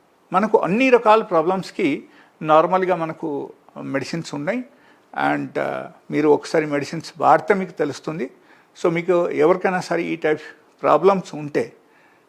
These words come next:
మీరు, uh, నాకు ఫోన్ చేయండి.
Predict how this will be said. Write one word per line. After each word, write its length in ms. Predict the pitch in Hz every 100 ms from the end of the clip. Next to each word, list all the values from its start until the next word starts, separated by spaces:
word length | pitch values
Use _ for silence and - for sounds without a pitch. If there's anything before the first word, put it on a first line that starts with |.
| -
మీరు, 340 | 160 160 175 - - _ _ -
uh, 80 | 147
నాకు 600 | 147 147 - 135 135 - - _ _ _
ఫోన్ 200 | 202 220 214
చేయండి. 320 | 196 196 240